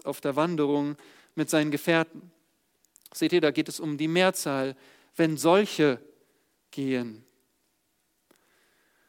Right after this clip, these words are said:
Wenn solche durch das Tal der Tränen gehen.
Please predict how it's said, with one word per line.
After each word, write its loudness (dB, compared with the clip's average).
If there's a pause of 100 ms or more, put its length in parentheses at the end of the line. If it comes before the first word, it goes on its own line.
(500)
Wenn -8
solche 0
durch -4
das -8
Tal -4
der -4
Tränen -6
gehen. -10